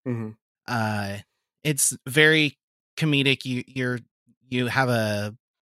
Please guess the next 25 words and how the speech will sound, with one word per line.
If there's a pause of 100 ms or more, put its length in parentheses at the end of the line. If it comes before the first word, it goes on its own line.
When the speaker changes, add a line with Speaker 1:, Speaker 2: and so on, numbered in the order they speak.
(760)
Speaker 2:
what
do
they
call
it? (440)
Like
a
little, (420)
little
society
club (140)
that (460)
you
and
your, (320)
your (100)
group
are
in,
and
you
get
into
trouble.
And